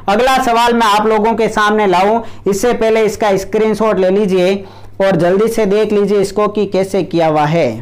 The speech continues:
चलिए दोस्तों आगे बढ़ जाऊं क्या?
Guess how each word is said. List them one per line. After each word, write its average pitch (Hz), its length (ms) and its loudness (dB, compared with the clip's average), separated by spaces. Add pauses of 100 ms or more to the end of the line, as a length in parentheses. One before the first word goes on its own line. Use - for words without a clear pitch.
(1900)
चलिए 233 280 2
दोस्तों 233 300 0
आगे 220 240 2
बढ़ 220 140 2
जाऊं 247 220 0
क्या? 240 460 0